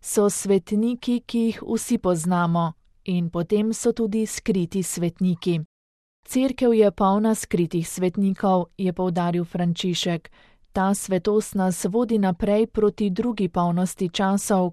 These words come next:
ko bo Gospod na koncu prišel, da bi bil vse v vseh.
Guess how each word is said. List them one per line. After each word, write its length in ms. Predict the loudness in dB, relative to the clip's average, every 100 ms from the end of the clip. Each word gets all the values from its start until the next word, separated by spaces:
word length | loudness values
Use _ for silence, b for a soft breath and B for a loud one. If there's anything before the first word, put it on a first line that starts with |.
| -4
ko 120 | -4
bo 260 | -2 -2
Gospod 600 | 0 -2 -2 2 2 4 0
na 180 | -2
koncu 460 | 0 0 0 0 -2
prišel, 580 | 0 -2 0 0 0 2
da 140 | 0
bi 160 | 0 0
bil 220 | 0 -2
vse 400 | -2 0 0 0 -2
v 180 | -2
vseh. 520 | -2 -2 0 0 -2